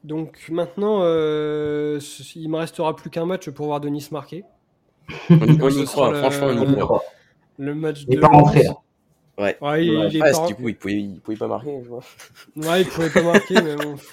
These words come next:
Speaker 3: <laughs>
Speaker 1: Mais
Speaker 3: C'était
Speaker 1: le,
Speaker 3: compliqué.
Speaker 2: Ça allait être compliqué, ouais, sur le
Speaker 1: le
Speaker 2: banc,
Speaker 1: pire,
Speaker 2: hein.
Speaker 1: c'est, c'est que je le savais, avec, franchement, avec le changement de, de système, avec Flips qui avait basculé,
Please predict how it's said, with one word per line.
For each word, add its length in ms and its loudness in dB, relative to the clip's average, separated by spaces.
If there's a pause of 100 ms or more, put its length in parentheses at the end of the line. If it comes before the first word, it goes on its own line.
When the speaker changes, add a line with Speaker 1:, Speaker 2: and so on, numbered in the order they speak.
(160)
Speaker 3:
<laughs> 340 -14
Speaker 1:
Mais 100 -4
Speaker 3:
C'était 160 6
Speaker 1:
le, 60 8
Speaker 3:
compliqué. 400 8
Speaker 2:
Ça 120 2
allait 120 2
être 60 -6
compliqué, 420 -4
ouais, 120 2
sur 140 -4
le 80 0
Speaker 1:
le 60 2
Speaker 2:
banc, 80 0
Speaker 1:
pire, 180 2
Speaker 2:
hein. 60 0
Speaker 1:
c'est, 260 -12
c'est 220 -12
que 100 -10
je 140 -10
le 120 -6
savais, 440 -6
avec, 280 -8
franchement, 400 -8
avec 280 -8
le 80 -8
changement 480 -6
de, 280 -4
de 140 -10
système, 580 -8
avec 260 -16
Flips 320 -14
qui 140 -10
avait 180 -6
basculé, 600 -8